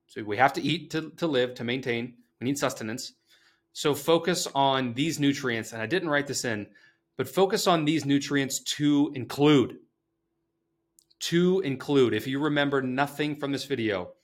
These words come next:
remember we really should have our focus be on nutrients to include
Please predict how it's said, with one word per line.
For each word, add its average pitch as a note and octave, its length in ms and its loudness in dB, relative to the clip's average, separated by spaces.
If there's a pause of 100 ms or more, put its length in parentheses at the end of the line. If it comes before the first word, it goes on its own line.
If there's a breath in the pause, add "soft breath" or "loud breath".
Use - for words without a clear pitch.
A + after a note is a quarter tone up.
(340 soft breath)
remember D3+ 540 0 (720)
we C3 80 -4
really D3+ 340 2
should D#3+ 180 -2
have C#3 200 2
our C3 100 -2
focus C3 380 -2
be B2+ 160 -6
on A2 140 -2
nutrients C#3 480 -2
to B2+ 160 -4
include A2+ 580 2